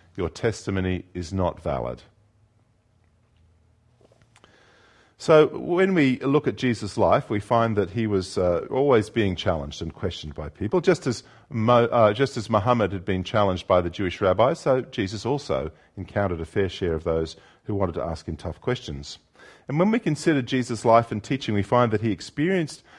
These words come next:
rejection from many different kinds of groups, not just from the, the religious leaders. For example, King Herod tried to have him killed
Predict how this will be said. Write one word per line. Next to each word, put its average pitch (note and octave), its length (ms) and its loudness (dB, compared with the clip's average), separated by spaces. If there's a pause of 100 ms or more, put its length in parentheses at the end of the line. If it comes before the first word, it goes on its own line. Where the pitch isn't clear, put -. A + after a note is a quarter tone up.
(180)
rejection A2+ 520 2
from A2 220 -2
many C#3 220 0
different A2+ 320 -8
kinds G2 340 -2
of G#2+ 100 -8
groups, D#3 400 -4
not D#3 200 2
just - 240 -8
from F#2+ 300 0
the, F2 260 -2
the F2+ 180 -6
religious B2+ 420 -4
leaders. C2+ 460 -12 (460)
For - 80 -8
example, A#2+ 340 2
King B2 320 -2
Herod B2 380 4
tried G#2 280 4
to G#2+ 80 -6
have G#2 140 0
him A2 120 -4
killed F2+ 500 -2